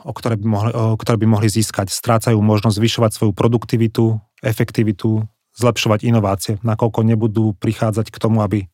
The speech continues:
mali tých najlepších zamestnancov u seba. A to sa potom prejavuje aj do toho celospoločenského, celospoločenského negatíva. Čiže v takýchto prípadoch, e, je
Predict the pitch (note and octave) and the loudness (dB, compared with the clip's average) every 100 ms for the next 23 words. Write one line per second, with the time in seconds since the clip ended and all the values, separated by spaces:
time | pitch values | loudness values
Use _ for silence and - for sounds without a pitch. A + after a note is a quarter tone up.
0 | _ B2 G#2+ A2 A#2 G#2+ G#2 A2 - G#2+ | _ -6 -4 -2 -2 0 0 0 0 -2
1 | G#2 G#2 - G2 - G#2+ G2+ G#2 F#2+ - | 0 -2 -4 -6 -4 -4 -6 -8 -10 -16
2 | _ - _ - - - - - - C3 | _ -20 _ -20 -20 -20 -20 -8 -2 2
3 | F3 E3+ C#3+ D3+ C3 C3 C3 B2 B2 A2+ | 2 2 0 2 2 2 2 2 2 2
4 | A2 A2+ G#2+ A2+ A2 - G#2+ - G#2+ G2+ | 2 0 2 0 0 0 -2 0 0 0
5 | - G#2+ G#2 G2+ F#2 - _ _ - A2+ | 0 2 2 0 -2 -12 _ _ -12 -12
6 | - B2 A2+ A2+ G#2+ A2+ G#2+ G#2+ G#2 G2+ | -2 0 0 -2 0 0 0 0 0 0
7 | G#2 - G2+ F#2 F2 _ _ _ _ - | 0 -2 -4 -6 -12 _ _ _ _ -8
8 | A#2 - C3+ C#3+ - - A2+ G#2+ B2 A2+ | -4 -2 -2 -2 -2 0 0 2 2 2
9 | A#2 A2 - - A2+ A2 G#2+ A2+ G#2+ G#2+ | 2 0 -4 -4 0 0 2 2 2 0
10 | G#2+ A2 G#2+ G#2+ G#2+ A2 A2+ A2+ | 0 0 -2 -2 -4 -4 -2 0